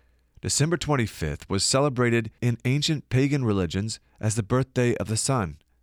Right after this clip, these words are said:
then later adopted as the supposed birthday of Christ. To better understand God's perspective on such practices, be sure to download or request your copy of Holidays or Holy Days,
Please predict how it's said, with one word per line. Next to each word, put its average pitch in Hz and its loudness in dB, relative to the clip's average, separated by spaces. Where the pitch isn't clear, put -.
then 131 2
later 143 4
adopted 110 2
as 92 2
the 87 -2
supposed 104 0
birthday 92 -2
of 71 -10
Christ. 85 -4
To 131 -4
better 165 2
understand 104 0
God's 117 0
perspective 82 -4
on 78 -6
such - -8
practices, 82 -6
be 170 2
sure 180 2
to 165 0
download 113 0
or 120 2
request 113 0
your 120 0
copy 107 2
of 95 0
Holidays 156 2
or 127 2
Holy 131 2
Days, 69 -6